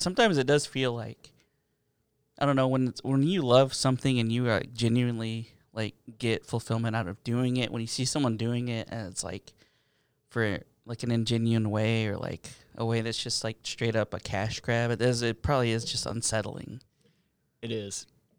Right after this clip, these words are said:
Speaker 2: Yeah. But also, I would do it <laughs> in a heartbeat. Like, <laughs> whatever.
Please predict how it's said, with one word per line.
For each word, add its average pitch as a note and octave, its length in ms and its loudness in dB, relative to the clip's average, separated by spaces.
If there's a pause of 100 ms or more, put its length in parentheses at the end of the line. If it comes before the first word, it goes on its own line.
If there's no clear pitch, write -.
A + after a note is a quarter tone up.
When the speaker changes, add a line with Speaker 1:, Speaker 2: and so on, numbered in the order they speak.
(220)
Speaker 2:
Yeah. G#2+ 220 -10 (340)
But D#3+ 100 -2
also, F3 400 2
I D#3 160 2
would D3+ 140 -4
do D3+ 160 0
it - 160 -8 (400)
<laughs> E5 1120 4
in C3 140 0
a C#3 80 0
heartbeat. A2 440 -2
Like, A2 260 -6 (160)
<laughs> - 1200 0
whatever. A2 400 -6